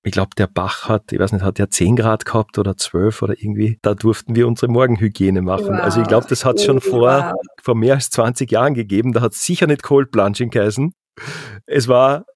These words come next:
Speaker 1: äh, auf Befehl, aber wir haben's auch schon gemacht und ich kann's, ich kann mich erinnern, es war sehr belebend. Also
Speaker 2: Oh,
Speaker 1: von dem
Speaker 2: wow.
Speaker 1: her hoffe ich, dass
Speaker 2: Ja,
Speaker 1: ich das
Speaker 2: ja,
Speaker 1: wieder,
Speaker 2: es ist
Speaker 1: wieder aufnehmen
Speaker 2: belebend.
Speaker 1: kann.
Speaker 2: Es ist im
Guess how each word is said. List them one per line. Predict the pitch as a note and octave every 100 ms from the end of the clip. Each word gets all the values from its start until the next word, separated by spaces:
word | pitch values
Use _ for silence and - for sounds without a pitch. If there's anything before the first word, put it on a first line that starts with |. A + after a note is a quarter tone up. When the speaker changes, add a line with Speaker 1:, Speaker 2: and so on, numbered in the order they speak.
| -
Speaker 1:
äh, |
auf | B2+ C3 A#2+ B2+
Befehl, | - C3+ - B2+ C3+ C#3+ D#3 -
aber | A#2 A#2+ B2+ B2+ D3 _
wir | A#2+ B2+
haben's | B2+
auch | B2+ B2+
schon | C#3+
gemacht | B2 G#2+ G#2+ -
und | A#2+
ich | A2
kann's, | - A2 G#2 -
ich | - A2
kann | -
mich | A2 A2
erinnern, | G#2 A2 A#2
es | G2+
war | G2+
sehr | -
belebend. | G#2+ F#2+ G2 F#2 F2 _
Also | - G2
Speaker 2:
Oh, |
Speaker 1:
von | G#2+
dem | G#2
Speaker 2:
wow. | A#2
Speaker 1:
her | A#2+ A#2 - _ -
hoffe | A#2 B2+
ich, | A2+
dass | A2
Speaker 2:
Ja, | A2
Speaker 1:
ich | A#3
das | - B3+
Speaker 2:
ja, |
Speaker 1:
wieder, | A#2 A2+
Speaker 2:
es |
ist | A#2
Speaker 1:
wieder | B2+ B2
aufnehmen | G#2+ B2 A#2+ F#2+
Speaker 2:
belebend. | F#2
Speaker 1:
kann. | F2+ E2+ - -
Speaker 2:
Es | A3+
ist | A#3
im | C4 A#3+